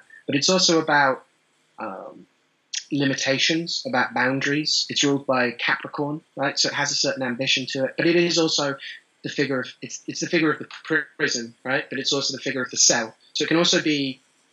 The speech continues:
it can be great in terms of focus, right? And I think if we're reading favorably, uh, we can say that, you know, what's gonna be important in terms of following that, that dream, that, that thing of getting that, you know, moving into further education in,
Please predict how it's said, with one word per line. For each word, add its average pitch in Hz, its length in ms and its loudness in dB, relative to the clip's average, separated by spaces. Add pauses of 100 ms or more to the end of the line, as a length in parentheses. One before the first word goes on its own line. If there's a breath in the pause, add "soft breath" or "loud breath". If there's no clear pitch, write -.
it 165 60 -2
can 208 100 2
be 185 80 0
great 170 280 2
in 160 100 -4
terms 147 240 -6
of - 80 -14
focus, - 640 -4 (180)
right? 143 200 -4
And 135 100 -6
I 143 60 -2
think 151 300 -4 (340 soft breath)
if 143 140 -12
we're 139 140 -2
reading 135 540 -4 (220)
favorably, 147 680 -2 (300)
uh, 123 320 0
we 123 80 -4
can 123 180 -8
say 123 220 2
that, 120 240 -4
you 123 100 -8
know, 113 280 -8
what's 127 200 -2
gonna 120 160 -2
be 117 120 -4
important 131 500 -2
in 123 100 -4
terms 123 300 -2
of 110 100 -8
following 123 460 -2
that, 117 220 0 (400 loud breath)
that 110 180 -2
dream, 135 480 0
that, 123 200 -2 (120)
that 113 180 -6
thing 117 220 -4
of 117 80 -10
getting 117 300 -2
that, 113 180 -2 (320)
you 117 180 -12
know, 113 220 -12
moving 120 320 0
into 110 160 -2
further 117 260 2
education 123 480 2
in, 117 160 -8